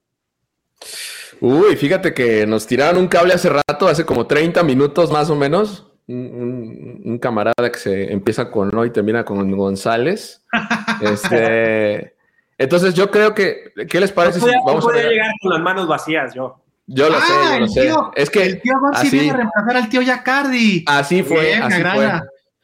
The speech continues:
Speaker 1: Así fue, llegó así con un regalo para todos los chivermanos. Sí hay boletos, sí tenemos un par de boletos, pero, ojo,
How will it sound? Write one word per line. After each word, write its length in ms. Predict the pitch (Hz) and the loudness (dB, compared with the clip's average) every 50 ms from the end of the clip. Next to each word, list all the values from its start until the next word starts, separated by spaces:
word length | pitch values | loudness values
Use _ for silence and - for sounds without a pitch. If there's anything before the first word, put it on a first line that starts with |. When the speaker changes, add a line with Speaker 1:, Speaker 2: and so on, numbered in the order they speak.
| _ _ _ | _ _ _
Speaker 1:
Así 320 | - 117 123 117 - 165 160 | 0 0 0 0 0 -2 -2
fue, 240 | 156 151 147 143 139 | 0 2 2 2 4
llegó 300 | 139 139 139 156 180 196 | 2 2 2 4 2 2
así 260 | 180 175 - 185 180 | 2 0 -2 -4 0
con 160 | - 185 170 | 0 2 2
un 100 | 170 175 | 2 2
regalo 460 | 175 165 147 143 147 151 160 165 156 - | 2 2 2 2 2 2 4 2 2 2
para 240 | 127 120 117 117 | 0 0 0 0
todos 200 | - 135 143 147 | 0 0 0 0
los 100 | 139 123 | 0 -2
chivermanos. 480 | - - 120 113 113 120 131 156 156 160 | 0 0 0 0 2 0 0 0 -2 -2
Sí 160 | - 185 208 | 0 2 4
hay 300 | 208 185 185 196 202 196 - - | 4 4 4 2 0 -2 -4 -4
boletos, 520 | - 131 123 123 127 131 131 165 180 180 180 | 0 2 2 4 2 0 2 -2 -2 -2 -2
sí 100 | 143 135 | -6 -4
tenemos 420 | - 160 139 135 135 135 131 - | -2 -2 -2 0 0 -2 -4 -4
un 100 | 127 120 | -8 -4
par 140 | - 120 123 | -2 0 0
de 60 | 123 | 2
boletos, 500 | 117 113 113 120 123 120 143 139 - - _ | 2 2 2 2 2 2 -2 -2 -2 -2 _
pero, 800 | 202 208 226 220 214 208 196 175 170 180 208 254 - - - _ _ | 2 2 4 4 4 4 6 6 6 4 4 2 0 -4 -14 _ _
ojo, 600 | 139 147 156 156 160 - 165 185 220 226 - | 2 2 2 2 0 -2 -2 -2 -2 -4 -8